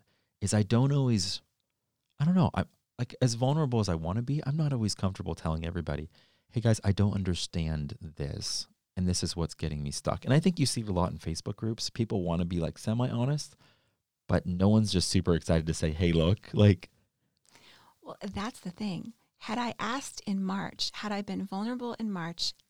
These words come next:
Speaker 2: and truly asked, "How do I put all this technology that I have working together?" somebody could have helped me. But it didn't. For whatever reason,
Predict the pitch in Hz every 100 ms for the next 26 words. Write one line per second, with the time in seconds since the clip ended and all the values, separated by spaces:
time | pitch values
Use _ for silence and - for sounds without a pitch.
0 | - 185 185 - 226 226 220 - 165 156
1 | - - - - _ _ _ _ _ _
2 | - 247 262 202 - - 233 - 190 196
3 | 202 - 175 - 180 180 185 170 165 156
4 | 156 - 180 175 - _ _ - 180 -
5 | 170 - 175 156 196 254 - _ _ _
6 | _ 240 226 208 202 175 160 151 - -
7 | - _ _ _ _ _ 214 226 269 247
8 | - - _ _ _ - 196 208 240 302
9 | 262 262 247 180 170